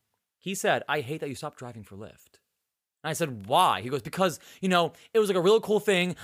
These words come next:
that we bonded over, like, when, when we first met. And then you, like, you just don't do it anymore. So it's just, like, really annoying that, like, you don't do it and I do it."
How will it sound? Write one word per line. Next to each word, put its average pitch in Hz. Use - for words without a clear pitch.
that 196
we 185
bonded 160
over, 131
like, 151
when, 170
when 175
we 170
first 156
met. 127
And 175
then 170
you, 170
like, 160
you 156
just -
don't 160
do 156
it 180
anymore. 110
So 151
it's 151
just, 160
like, 156
really 170
annoying 147
that, 131
like, 127
you 135
don't 147
do 143
it 98
and 131
I 127
do 131
it." -